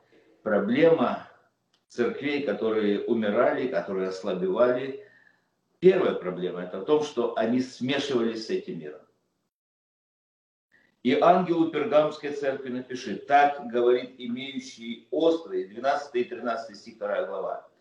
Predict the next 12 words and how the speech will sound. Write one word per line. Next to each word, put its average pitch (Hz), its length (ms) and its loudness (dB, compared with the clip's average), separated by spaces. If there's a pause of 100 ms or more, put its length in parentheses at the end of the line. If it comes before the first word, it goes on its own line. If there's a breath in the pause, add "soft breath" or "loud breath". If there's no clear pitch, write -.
Откровения. - 640 -4 (460 loud breath)
«Так 170 420 6
говорит 139 520 0
имеющий 135 560 -6
острый 151 420 0
с - 100 -10
обеих 135 360 -2
сторон 127 340 0
меч: 101 220 -8
знаю 139 600 2
твои 120 320 0
дела». - 380 -8